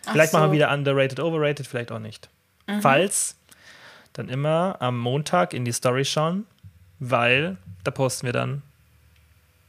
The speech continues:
Speaker 2: falls ihr Fragen stellen könnt oder sonstiges in der Story.
Speaker 1: Genau. Am Montag kommt nämlich auch Herr Mohn.
Speaker 2: Bitte, was?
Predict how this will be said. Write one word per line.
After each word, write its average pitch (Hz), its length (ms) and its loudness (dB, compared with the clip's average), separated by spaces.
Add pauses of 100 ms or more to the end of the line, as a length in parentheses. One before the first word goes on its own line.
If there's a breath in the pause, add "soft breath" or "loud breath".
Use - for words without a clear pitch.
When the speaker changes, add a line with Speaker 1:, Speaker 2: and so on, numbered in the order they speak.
(140)
Speaker 2:
falls - 220 -2
ihr - 80 -10
Fragen 123 200 -2
stellen 120 220 -4
könnt 117 220 -8
oder 113 120 -6
sonstiges 113 640 -8 (100)
in 120 80 -10
der 117 80 -6
Story. 285 220 -2
Speaker 1:
Genau. 208 140 -2 (360)
Am 208 160 4
Montag 233 340 0
kommt 226 240 0
nämlich 226 340 -2
auch 226 160 0
Herr 240 120 -2
Mohn. 165 380 -2 (1700)
Speaker 2:
Bitte, 175 280 2
was? 165 280 2